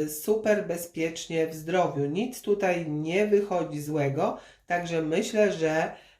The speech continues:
e, że fajnie, że wtedy, jeśli jesteście zdrowi, też po-, możecie poświęcić się na przykład jakiemuś sportowi, tak? Czyli uprawiać jeszcze dodatkowo jakiś sport, żeby jeszcze wzmocnić na następne lata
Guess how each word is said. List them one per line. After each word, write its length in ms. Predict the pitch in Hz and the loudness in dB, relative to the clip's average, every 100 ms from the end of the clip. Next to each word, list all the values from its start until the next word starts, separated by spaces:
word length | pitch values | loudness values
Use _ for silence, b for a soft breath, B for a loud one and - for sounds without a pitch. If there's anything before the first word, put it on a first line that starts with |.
| - | -2
e, 200 | 160 160 | 2 2
że 160 | 226 320 | 2 0
fajnie, 600 | 170 151 143 151 156 165 | 0 2 4 4 4 4
że 160 | 208 | 0
wtedy, 380 | - 208 190 175 | 2 2 2 4
jeśli 260 | 196 220 208 | 2 4 0
jesteście 400 | 214 226 214 190 | 2 0 2 2
zdrowi, 420 | 160 160 190 277 | 2 2 2 2
też 260 | 233 254 | 0 0
po-, 140 | - 196 | -2 -2
możecie 360 | 196 208 196 | 0 0 0
poświęcić 680 | 185 190 - 190 190 180 170 | -2 -2 0 0 0 -4 -4
się 120 | 170 | -2
na 100 | 170 | -2
przykład 280 | 170 - 170 | -2 -4 -2
jakiemuś 320 | 160 165 170 | -2 -2 -4
sportowi, 680 | - - 202 202 196 175 139 | -6 0 0 2 2 2 2
tak? 240 | 135 196 - | 0 -2 0
Czyli 160 | 196 | 0
uprawiać 500 | 185 208 214 208 - | 0 2 2 2 0
jeszcze 260 | 170 - 165 | -6 -6 -6
dodatkowo 460 | 160 156 - 156 | -4 -4 -4 -2
jakiś 240 | 147 147 151 | -2 -2 -10
sport, 360 | - 226 240 | 0 2 2
żeby 260 | 185 175 170 | 0 0 2
jeszcze 360 | 185 277 - 196 | 2 2 0 -4
wzmocnić 640 | 175 185 190 190 180 180 | 0 -2 0 -2 -4 -2
na 160 | 165 160 | -2 0
następne 560 | 160 160 165 170 147 | -2 -4 -4 -2 0
lata 400 | 147 151 156 151 | 0 -2 -4 -6